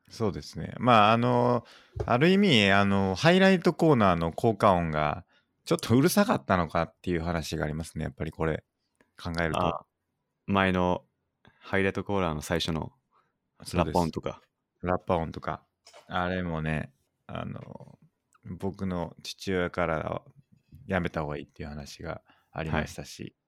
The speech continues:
Speaker 2: はい。はい。
Speaker 1: はい。まあ、やめましたけどね。
Speaker 2: まあ、一時期あれから違うのになってましたよね。
Speaker 1: あの、そうですね。一回変えたり、変えてみたりとかして。
Speaker 2: はい。
Speaker 1: まあ、ちょっとやっぱハイライトを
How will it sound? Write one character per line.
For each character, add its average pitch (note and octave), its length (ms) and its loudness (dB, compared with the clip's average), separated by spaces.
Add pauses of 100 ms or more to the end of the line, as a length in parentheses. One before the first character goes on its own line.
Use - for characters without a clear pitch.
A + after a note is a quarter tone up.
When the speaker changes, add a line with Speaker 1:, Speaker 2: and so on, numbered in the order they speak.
Speaker 2:
は - 180 -12
い。 - 140 -12 (100)
は - 140 -16
い。 - 20 -10
Speaker 1:
は D2 60 -12
い。 D#2 120 -18 (1040)
ま D#2+ 80 -12
あ、 - 20 -8
や D#2 120 -4
め D#2 120 -6
ま D2+ 160 -8
し - 80 -16
た D#2+ 100 -12
け - 120 -18
ど - 120 -20
ね。 - 220 -20 (560)
Speaker 2:
ま G2 80 -4
あ、 G2+ 40 2
一 C#3 140 2
時 D3+ 100 4
期 G2+ 140 6
あ F#2+ 80 8
れ G2+ 100 2
か G#2+ 100 4
ら G#2 40 6
違 - 160 2
う A2+ 100 6
の G#2 60 4
に F2 60 2
な E2 80 0
っ - 20 -2
て - 100 -8
ま D2+ 80 -2
し - 100 -6
た - 80 -8
よ - 40 -10
ね。 - 220 -20 (800)
Speaker 1:
あ - 40 -8
の、 G#2 40 -4
そ G2+ 160 -4
う - 20 -4
で D#2+ 80 -4
す - 160 -14
ね。 - 60 -8
一 G2 160 -8
回 G#2 280 0
変 F#2+ 180 -4
え E2 60 -2
た - 140 -6
り、 - 100 -10 (140)
変 G2 100 -4
え F2+ 40 -6
て - 100 -8
み E2 100 -6
た D2+ 120 -6
り D2 60 -10
と - 100 -20
か - 120 -20
し - 100 -20
て。 - 220 -16 (380)
Speaker 2:
は D#2+ 140 -2
い。 - 180 -8 (220)
Speaker 1:
ま F#2+ 100 -2
あ、 E2+ 60 -4
ち - 140 -14
ょ - 20 -8
っ - 40 -14
と - 100 -4
や F#2+ 60 0
っ - 20 -4
ぱ - 100 -14
ハ A#2+ 180 -2
イ C#3+ 80 0
ラ C#3+ 100 2
イ A2 80 0
ト F2 100 -6
を - 400 -8